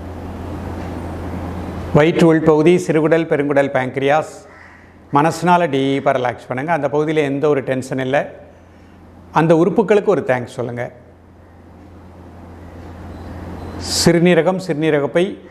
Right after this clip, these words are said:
டீப்லி ரிலாக்ஸ். அதற்கு ஒரு தேங்க்ஸ் சொல்லுங்க. அந்த பகுதியில எந்த ஒரு டென்ஷன் இல்ல, ரிலாக்ஸ் டீப்லி. வலது கால், இடது கால் உள்பகுதி, மனசுனால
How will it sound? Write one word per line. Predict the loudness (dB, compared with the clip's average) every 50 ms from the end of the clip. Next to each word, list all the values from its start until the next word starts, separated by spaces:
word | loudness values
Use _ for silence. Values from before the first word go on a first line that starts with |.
| -20 -20 -16 -6 0
டீப்லி | 0 0 0 2 2 2 4 4 2 2
ரிலாக்ஸ். | 2 2 2 0 0 -2 -8 -16 -20 -20 -20 -20 -20 -20 -20 -20 -20 -20 -20 -20 -20 -20 -20 -20 -20 -20 -20 -20 -20 -20 -14 -2
அதற்கு | 0 2 2 2 2 4 2
ஒரு | 2 4 2
தேங்க்ஸ் | 0 0 0 -4 -4 -2
சொல்லுங்க. | -2 -2 0 0 0
அந்த | 0 0 0
பகுதியில | 0 0 0 0 2 0
எந்த | 0 0 0 -2 -2 0
ஒரு | 0 0 0
டென்ஷன் | -2 -2 -2 -4 -4 -4 -4 -4
இல்ல, | -2 0 0 0 0 -2 -6 -10 -8 -4
ரிலாக்ஸ் | 0 2 4 4 4 2 0 -4 -12 -16 -18 -18 -16 -6 -2
டீப்லி. | -2 -2 -2 0 0 -2 -2 -2 -6 -12 -20 -20 -20 -20 -20 -20 -20 -20 -20 -20 -20 -20 -20 -20 -20 -20 -20 -20 -4 2
வலது | 2 4 4 6 4 4 6
கால், | 6 6 4 4 2 -2 0
இடது | 0 2 2 4 4 2 2
கால் | 2 2 2 2
உள்பகுதி, | 0 -2 -2 -2 -2 -2 -2 0 -2 -2
மனசுனால | 0 0 -2 -2 -2 -4 -4 -2 -2 0 0 0